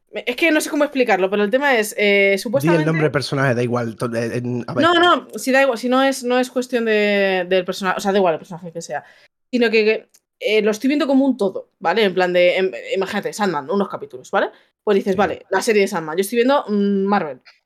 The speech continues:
Speaker 2: Vale, vale, sí.
Speaker 1: Venga,
Speaker 2: Tú estás viendo
Speaker 1: ¿sabes?
Speaker 2: la saga
Speaker 1: Entonces
Speaker 2: del infinito, es un todo.
Speaker 1: Claro, entonces, eh, lo estoy viendo en ese, eh, con ese sentido, ¿vale? Entonces, claro, lo voy viendo y de repente, mm, me sale un personaje,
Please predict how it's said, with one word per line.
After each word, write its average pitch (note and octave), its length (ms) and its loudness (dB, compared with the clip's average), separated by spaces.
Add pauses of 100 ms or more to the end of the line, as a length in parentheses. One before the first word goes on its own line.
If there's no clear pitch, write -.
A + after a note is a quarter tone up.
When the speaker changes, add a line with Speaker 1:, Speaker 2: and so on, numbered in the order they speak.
(220)
Speaker 2:
Vale, G#2+ 260 -4
vale, G2 160 -6
sí. - 200 -10
Speaker 1:
Venga, A#3 160 2
Speaker 2:
Tú - 40 0
estás G#3 160 2
viendo B3 120 4
Speaker 1:
¿sabes? G#3+ 60 4
Speaker 2:
la E3 40 2
saga F#3 140 0
Speaker 1:
Entonces F#3 160 4
Speaker 2:
del E3+ 80 2
infinito, C3+ 460 -2
es C3 60 0
un C#3+ 140 0
todo. G2+ 340 -8 (180)
Speaker 1:
Claro, A3 320 2
entonces, B3 320 2
eh, A#3+ 320 4 (100)
lo A#3+ 80 0
estoy A3 180 -4
viendo D4 280 -2
en A#3+ 160 0
ese, A#3+ 360 -2
eh, G3+ 60 -2
con G3+ 180 -2
ese G3+ 300 -2
sentido, F3 380 -4
¿vale? G3+ 200 2
Entonces, G3+ 280 -2 (300)
claro, C4+ 160 4
lo G#3 100 4
voy C4 140 4
viendo E4+ 320 -2
y B3+ 80 -2
de G#3+ 100 2
repente, G3+ 480 0
mm, F#3+ 360 -2 (840)
me A#3+ 160 2
sale B3+ 200 4
un C4 60 2
personaje, B3+ 680 -2